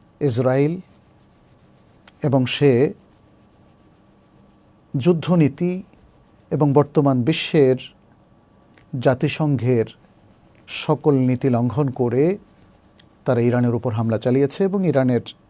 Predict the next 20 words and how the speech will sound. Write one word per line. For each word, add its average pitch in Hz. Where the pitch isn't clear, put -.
নেতৃ 147
পর্যায়ের 127
বা 117
বিজ্ঞানীদের, 127
আহ, 139
তারা 117
হত্যা 131
করেছে 131
এবং 185
তাদের 131
উপর 120
ব্যাপকভাবে 120
বোমা 127
হামলা 107
করেছে। -
এভাবেই 170
যুদ্ধটা 127
ইসরায়েল 131
চাপিয়ে 135
দিয়েছে। -